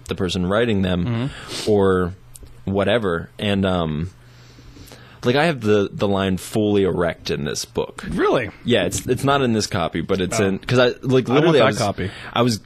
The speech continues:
Speaker 1: you're gonna get the copy 'cause
Speaker 2: Okay.
Speaker 1: that's the actual official one.
Speaker 2: Oh, this is
Speaker 1: But,
Speaker 2: just
Speaker 1: um,
Speaker 2: like a tester?
Speaker 1: Yeah, so this was the, the proof. So I, so I got this, and then
Speaker 2: Is it, is it in Justice Quickly? I feel like
Speaker 1: No. <laughs> That would be a good place to put it.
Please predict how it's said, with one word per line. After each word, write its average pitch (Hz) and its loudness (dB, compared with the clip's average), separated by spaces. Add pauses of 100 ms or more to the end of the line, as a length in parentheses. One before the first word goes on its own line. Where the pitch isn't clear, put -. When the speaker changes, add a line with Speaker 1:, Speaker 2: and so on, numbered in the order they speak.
(120)
Speaker 1:
you're 101 0
gonna 113 2
get 92 -2
the 90 -4
copy 92 -2
'cause 95 -4
Speaker 2:
Okay. 95 2
Speaker 1:
that's 92 -2
the 98 2
actual 90 0
official 90 0
one. 95 0 (320)
Speaker 2:
Oh, 143 2
this 143 2
is 143 0
Speaker 1:
But, 113 6
Speaker 2:
just 110 4
Speaker 1:
um, 104 0
Speaker 2:
like 110 -4
a - -18
tester? 139 -2 (120)
Speaker 1:
Yeah, 123 6
so 127 0
this 139 2
was 147 -2
the, 110 0 (100)
the 107 0
proof. 110 -2
So 101 2 (160)
I, 104 2 (580)
so - 0
I 104 2
got 113 0
this, 101 2
and 107 2
then 98 2
Speaker 2:
Is 135 0
it, 131 0 (240)
is 123 -2
it 123 0
in 120 0
Justice 117 -2
Quickly? 113 -4
I - -6
feel 104 -4
like 95 -2
Speaker 1:
No. 110 0
<laughs> - -
That 139 0
would 127 4
be 123 4
a 117 4
good 110 0
place 110 2
to 92 0
put 98 0
it. - -4